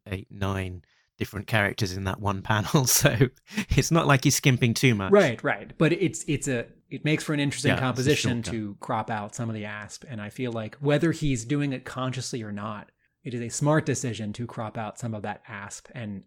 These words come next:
Speaker 2: a time saver. And, and, you know, a, an artist like him who's on a deadline, who's drawing this book a lot, I think there are dozens of that kind of decision happening throughout every issue, that, and we sort of don't even notice it.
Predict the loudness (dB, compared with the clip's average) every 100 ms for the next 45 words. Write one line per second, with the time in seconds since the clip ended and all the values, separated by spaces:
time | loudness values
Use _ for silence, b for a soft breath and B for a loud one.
0 | -14 -14 -12 -10 -8 -8 -10 -12 -14 -16
1 | -18 _ _ _ _ _ _ _ -2 0
2 | 2 0 4 2 2 -2 -6 -4 -2 2
3 | 2 2 2 2 2 0 2 0 0 -2
4 | 4 4 4 0 -2 -4 -8 B B B
5 | -10 -4 -2 0 -2 -4 -4 -4 -6 -4
6 | -2 -2 -4 -10 -14 _ _ _ _ -6
7 | -2 -2 0 -2 -2 -6 -10 _ _ -8
8 | -2 0 2 0 -2 -4 -10 -10 -6 -6
9 | -4 -4 -4 -4 -8 -6 -6 -6 -8 -6
10 | -8 -6 -10 -10 -4 -2 -2 -4 -10 -4
11 | -4 -2 -6 -8 -12 -12 -12 -16 _ _
12 | _ _ _ _ -8 -6 -4 -4 0 0
13 | 2 0 -2 -6 -8 -10 -12 -14